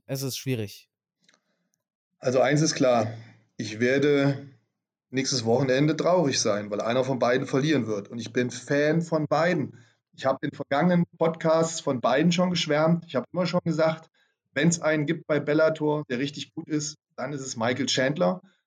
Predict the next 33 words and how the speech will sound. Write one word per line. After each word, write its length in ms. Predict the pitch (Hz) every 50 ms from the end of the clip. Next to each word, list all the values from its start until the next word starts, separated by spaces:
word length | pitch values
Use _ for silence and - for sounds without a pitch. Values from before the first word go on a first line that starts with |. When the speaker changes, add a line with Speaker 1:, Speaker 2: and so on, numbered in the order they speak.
| _ _
Speaker 2:
Der 100 | - 123
hat 80 | 127 -
mir 60 | 139
schon 120 | 131 139 185
immer 180 | 180 190 180
gut 160 | 175 202 175
gefallen, 420 | - 185 - - 175 170 180 180 175
auch 120 | - -
bei 140 | - 147 127
Bellator. 720 | - 127 139 170 170 180 170 175 175 180 185 196 196 196 - - _ _ _ _ _ _ _ _
Und 260 | _ 127 131 131 131 131
als 140 | 131 127
er 80 | 139 139
zu 140 | - - -
U 60 | 143
F 120 | 135 135 -
C 220 | - - 151 165
gewechselt 440 | 170 170 165 180 175 - 190 175 151
hat, 300 | 156 165 170 165 170 123
wusste 300 | 131 165 165 - - -
ich, 400 | - 196 196 202 - - - _ _ _ _ _ _ _ _ _ _ _ _ _
dass 240 | - 139 139 - -
er 360 | - - 139 139 127 113 110
weiß, 500 | 120 120 135 170 208 190 - - - -
was 240 | 147 156 170 - -
er 100 | 165 151
in 60 | 156
der 120 | 151 156
U 80 | 160 143
F 120 | 139 135
C 240 | - - - 151 156
schaffen 440 | 147 - - 131 143 139 - 185 170
kann, 500 | 165 165 170 190 202 202 196 - - -